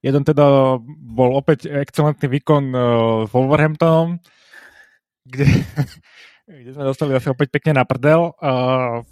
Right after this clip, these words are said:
za mňa, my sme v tom zápase ani nikdy neboli, akože aj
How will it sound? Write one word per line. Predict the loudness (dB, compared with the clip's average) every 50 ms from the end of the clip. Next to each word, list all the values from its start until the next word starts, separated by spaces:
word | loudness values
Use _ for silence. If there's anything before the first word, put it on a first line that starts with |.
| _ _ _ _ _ _ _ _ _ _ _ _ _ _ -20 _
za | -2 0 2 2
mňa, | 4 4 4 4 4 4 4 2 2
my | 0 0 0
sme | 0 0
v | 0
tom | 0 2
zápase | 2 0 0 -2 -2 -2
ani | -2 -2 -2
nikdy | -2 -2 0 0 2
neboli, | 2 2 2 2 2 0 0 0 -2 -4 _ _ _
akože | -6 -6 -4 -2 -4 -2 -2 -2 -2 0 0 0 0 0 0 0 -2 -2 -4 -8 -10 _ _ _ _ _ _ _ _ _ _ _ _ _ _ _ _ _ _ _ _ -2
aj | -2 -2